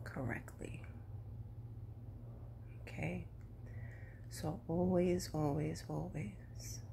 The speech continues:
as you open your eyes,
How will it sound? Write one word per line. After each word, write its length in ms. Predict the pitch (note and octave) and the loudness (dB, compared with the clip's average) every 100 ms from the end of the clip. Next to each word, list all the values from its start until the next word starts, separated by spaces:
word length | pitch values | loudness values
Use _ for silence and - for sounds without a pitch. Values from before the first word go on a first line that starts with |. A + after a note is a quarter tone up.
| - - - - - - - - - - - - - - - - - - - - - - - - | -8 -6 -6 -8 -8 -8 -8 -8 -8 -8 -8 -8 -8 -8 -8 -8 -8 -8 -8 -6 -8 -8 -6 0
as 160 | D#3 | 2
you 140 | E3 F#3 | 2 2
open 380 | D3+ F3 - D#3 | 6 6 6 8
your 180 | D3+ D3 | 8 8
eyes, 540 | B2+ A#2+ C#3+ - - | 6 6 4 0 -4